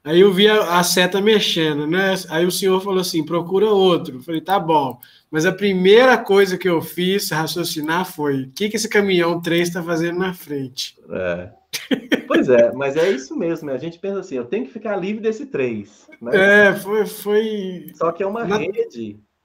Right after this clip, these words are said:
Speaker 2: pra ficar livre do três, né?
Speaker 1: É.
Speaker 2: Isso, beleza. User, tem um que não colocou o nome, né? O user Trinta e um cinquenta e seis entrou, a Cláudia entrou.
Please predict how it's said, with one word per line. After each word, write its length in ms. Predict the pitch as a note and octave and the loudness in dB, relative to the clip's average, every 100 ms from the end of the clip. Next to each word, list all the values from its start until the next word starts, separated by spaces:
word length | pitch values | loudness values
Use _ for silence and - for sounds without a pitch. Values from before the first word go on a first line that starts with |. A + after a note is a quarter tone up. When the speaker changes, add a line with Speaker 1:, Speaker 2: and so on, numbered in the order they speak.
| _ | _
Speaker 2:
pra 140 | - E3+ | -8 -8
ficar 240 | G#3+ G#3+ | -6 -6
livre 240 | F#3+ E3+ F3 | -4 -4 -6
do 120 | D4 | -10
três, 360 | E4 C#3 C3 | -6 -4 -4
né? 200 | C3+ E3+ - _ _ | -8 -12 -14 _ _
Speaker 1:
É. 600 | E3+ E3 D#3 C#3 - - _ _ _ _ _ _ _ _ _ _ _ _ _ _ _ _ | 0 2 2 0 -4 -14 _ _ _ _ _ _ _ _ _ _ _ _ _ _ _ _
Speaker 2:
Isso, 600 | G#2 G2 F2+ F2+ _ _ _ _ - | -14 -14 -14 -18 _ _ _ _ -12
beleza. 600 | G#2+ G2 F#2 G#2 A2+ - | -10 -8 -8 -8 -8 -8
User, 580 | C3+ E3+ D#3+ F3 E3+ _ _ | -6 -6 -8 -10 -12 _ _
tem 140 | C#3+ C#3 | -10 -8
um 100 | C3+ | -8
que 100 | C3+ | -10
não 100 | B2+ | -8
colocou 360 | C3 B2 C3+ | -6 -6 -6
o 20 | |
nome, 320 | D#3 G#3 F3+ E3 | -4 -4 -4 -6
né? 220 | F3+ G3+ | -6 -6
O 320 | - B2 C3+ | -10 -8 -8
user 380 | D3+ D3+ D3 - _ _ _ _ C3+ | -8 -8 -10 -12 _ _ _ _ -8
Trinta 220 | C#3+ C3+ | -6 -4
e 40 | |
um 80 | B2 | -4
cinquenta 440 | A#2+ A#2+ A#2+ A2 | -6 -10 -8 -6
e 80 | G#2+ | -8
seis 340 | - A#2 A2+ G#2+ | -8 -6 -4 -4
entrou, 480 | G2+ A2+ C#3 E3+ | -8 -6 -4 -2
a 60 | D#3 | -4
Cláudia 460 | - A2+ A2 G#2 G2+ | -4 -6 -4 -6 -8
entrou. 680 | F#2+ C3 D3 E3+ F3+ F3+ | -10 -6 -2 -2 -4 -10